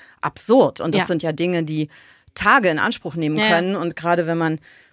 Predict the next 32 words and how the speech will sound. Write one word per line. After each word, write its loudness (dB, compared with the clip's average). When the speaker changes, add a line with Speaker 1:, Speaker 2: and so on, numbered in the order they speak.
Speaker 1:
Schriftsteller 0
ist, -4
ich -8
kenne -4
das -4
von -6
so -4
vielen -2
auch -4
unserer -2
Kollegen -4
und -4
Kolleginnen, -4
die, -10
wenn -2
du -6
sie -6
fragst, -2
also 0
auch -4
wenn -2
sie -6
Vollblut-Schriftsteller 0
sind, 0
Speaker 2:
Mhm. -2
Speaker 1:
also -2
keinen -2
Job -2
nebenher -2
noch 0
Speaker 2:
Mhm. -2
Speaker 1:
machen, -4